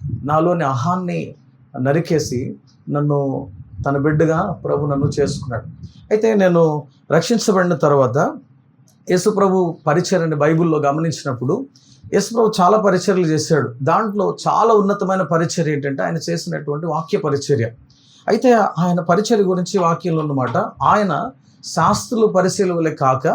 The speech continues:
అధికారము గల వాని వలె బోధించను అనే మాట ఉంటుంది.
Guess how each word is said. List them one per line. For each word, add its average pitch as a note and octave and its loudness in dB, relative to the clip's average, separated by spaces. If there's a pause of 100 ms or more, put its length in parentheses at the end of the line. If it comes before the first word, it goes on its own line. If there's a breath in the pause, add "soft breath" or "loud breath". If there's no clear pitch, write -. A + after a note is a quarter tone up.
(600 soft breath)
అధికారము G#3 4
గల F3 4
వాని E3 2
వలె D#3+ 0
బోధించను D3 -2 (200)
అనే C#3 -2
మాట C#3+ 0
ఉంటుంది. - -14